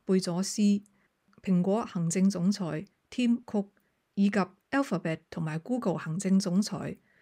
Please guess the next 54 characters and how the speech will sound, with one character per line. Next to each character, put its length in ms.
桑 260
達 200
皮 180
采。 420
佢 60
哋 120
一 100
齊 360
見 220
證 180
咗 220
川 240
普 320
宣 220
誓 180
就 180
職。 280
每 140
一 40
位 280
高 200
層 220
嘅 120
主 280
管 260
都 260
擁 200
護 200
呢 120
位 200
即 160
將 260
上 240
任 180
嘅 160
總 220
統， 320
並 140
且 220
捐 200
贈 220
咗 300
大 180
筆 140
款 220
項 300
支 140
持 180
佢 220
嘅 220
政 260
治 240
抱 160
負。 400